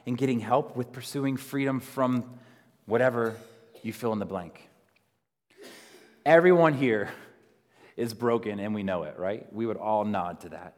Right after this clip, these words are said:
There's no need to hide. Nothing should surprise any of us about each other.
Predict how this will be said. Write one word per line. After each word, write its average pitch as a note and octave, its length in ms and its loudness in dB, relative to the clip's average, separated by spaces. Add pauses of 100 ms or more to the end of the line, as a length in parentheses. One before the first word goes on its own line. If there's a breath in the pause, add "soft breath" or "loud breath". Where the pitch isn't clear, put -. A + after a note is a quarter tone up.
(540 soft breath)
There's C3 160 -6
no D3+ 220 4
need C3+ 240 2
to G#2 60 -8
hide. G#2 400 -6 (480 soft breath)
Nothing E3 320 2
should C#3+ 200 -10
surprise B2+ 440 0
any A#2+ 220 -2
of F#2+ 100 -2
us F#2 200 -4
about G2+ 200 0
each F#2 160 -10
other. D#2+ 220 -12